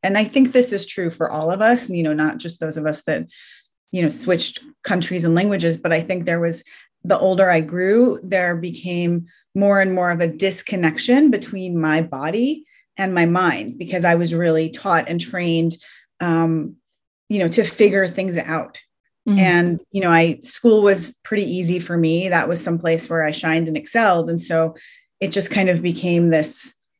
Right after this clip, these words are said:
Speaker 1: spiral of, like, deepening into my mind. And there was also a sense of,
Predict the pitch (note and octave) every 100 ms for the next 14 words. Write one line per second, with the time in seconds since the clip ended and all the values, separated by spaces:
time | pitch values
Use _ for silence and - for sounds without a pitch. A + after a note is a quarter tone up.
0 | _ _ - - G#3+ G#3+ G#3 F#3+ F#3 F3
1 | D#3+ D#3+ D#3 D#3+ F#3 E3+ F3 E3+ E3 F#3
2 | F#3 F#3+ A#3 C4 A#3+ A3 A#3 B3 B3+ -
3 | C4+ D4+ - D4 C4+ - A#3+ - A#3 G3
4 | G3+ - F#3 F3+ F3